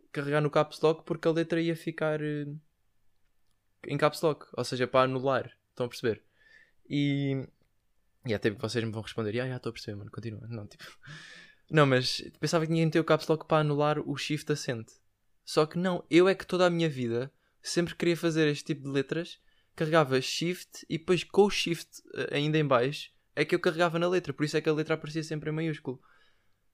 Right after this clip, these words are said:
E depois eu, eu nem sempre fazia isto, e eu pensava, agora ultimamente pensava, "Ah, isto deve ser algumas plataformas." Quando escrevo se calhar no Pages do, do iPhone não aparece assim, ou tipo no Word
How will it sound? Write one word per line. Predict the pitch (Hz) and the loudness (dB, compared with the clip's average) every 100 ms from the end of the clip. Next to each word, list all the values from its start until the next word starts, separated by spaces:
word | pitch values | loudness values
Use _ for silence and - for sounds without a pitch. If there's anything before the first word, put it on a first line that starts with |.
| _ _ _ _ | _ _ _ _
E | 143 | -8
depois | - 175 | 0 2
eu, | 165 - | 2 4
eu | 143 139 - - | 4 4 0 -6
nem | 143 | -4
sempre | 147 165 - | 0 0 0
fazia | 156 139 143 | -2 2 2
isto, | 120 110 - | 0 -2 -6
e | 127 | -4
eu | |
pensava, | - 135 143 139 135 | -4 2 4 4 2
agora | 120 131 | 2 0
ultimamente | 131 139 139 143 | 0 -2 -4 -4
pensava, | 156 156 151 143 | -6 -4 0 2
"Ah, | 131 | 0
isto | - | -2
deve | 120 | -6
ser | - 120 | 0 0
algumas | 123 127 - | 0 -4 -4
plataformas." | 131 143 - 139 127 131 - _ - _ _ | -4 -4 -2 -2 -2 -8 -14 _ -20 _ _
Quando | 120 113 | -6 -6
escrevo | - 117 | -6 -6
se | - | 0
calhar | 123 117 | 2 2
no | 117 | 0
Pages | - 120 117 113 110 | 4 4 4 -2 -4
do, | 117 117 113 | -2 0 -2
do | - 113 | 0 0
iPhone | 113 - 120 117 | 0 0 -2 0
não | 113 | -4
aparece | 110 117 113 123 | -4 -4 -4 -6
assim, | 127 160 160 139 | -6 -2 0 0
ou | 113 110 | -2 -2
tipo | 113 - - 101 - - - _ _ _ _ - | -6 -8 -10 -12 -14 -20 -20 _ _ _ _ -8
no | 113 110 | -2 4
Word | 143 156 147 | 8 8 4